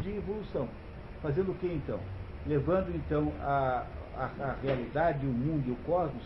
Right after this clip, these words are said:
para o ômega, para o ponto ômega, que é a última letra do alfabeto grego, portanto, para o ponto final, onde, então, haverá uma espécie de cristianização de toda a esfera da realidade.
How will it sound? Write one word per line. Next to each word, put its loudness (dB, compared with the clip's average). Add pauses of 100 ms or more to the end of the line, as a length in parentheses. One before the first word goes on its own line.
para 2
o 4
ômega, 2
para -2
o -4
ponto -2
ômega, 0 (540)
que 0
é 6
a 6
última 2
letra 2 (400)
do 6
alfabeto 2
grego, 2 (140)
portanto, -2 (140)
para 2
o 2
ponto -2 (100)
final, 2 (360)
onde, 2
então, 2 (320)
haverá 2
uma 4
espécie 0
de -4 (100)
cristianização 0 (360)
de 0 (100)
toda 2
a 0
esfera 2
da 0
realidade. -4